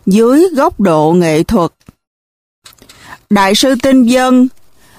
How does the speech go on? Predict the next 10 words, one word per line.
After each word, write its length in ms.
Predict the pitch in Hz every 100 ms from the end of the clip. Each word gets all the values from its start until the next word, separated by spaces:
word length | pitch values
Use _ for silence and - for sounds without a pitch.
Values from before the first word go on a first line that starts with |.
| - - -
bậc 320 | 208 208 -
thầy 380 | 214 202 190 175
khôi 300 | - 294 302
hài 360 | 262 180 180 180
Lâm 280 | 240 277
Ngữ 280 | 233 170 269
Đường, 460 | 311 190 175 170 160 - _ _ _ -
từng 220 | 233 226
đề 200 | 208 196
xướng 380 | 175 262 277 320